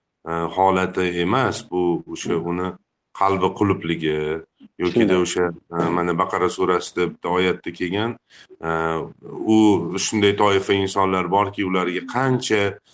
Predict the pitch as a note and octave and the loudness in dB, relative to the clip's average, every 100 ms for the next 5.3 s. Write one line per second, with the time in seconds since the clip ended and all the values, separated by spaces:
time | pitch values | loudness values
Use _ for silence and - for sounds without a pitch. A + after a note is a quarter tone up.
0 | - - A2 A2 A#2 G2+ G2 G2 F#2+ F2 | -20 -4 -4 -2 -2 0 0 0 0 0
1 | G2+ F#2+ F#2 F2 F#2 F#2 F2 F2 F#2+ F#2 | 0 0 -2 -2 0 0 -2 -2 -2 -2
2 | F2 E2+ F2 E2+ - F#2+ - E2+ F#2+ F#2 | -2 -2 -2 -4 -4 -8 -8 -4 2 2
3 | F2+ F#2 E2+ F2 F2 G2 F#2+ F#2+ F#2 F2 | 2 -2 0 -4 -4 0 0 2 0 0
4 | F#2 G#2 G#2+ G#2 F2+ - F#2+ F#2 F2 E2 | 0 0 0 0 0 -2 -2 -2 0 -4
5 | E2 E2+ E2 | -4 -6 0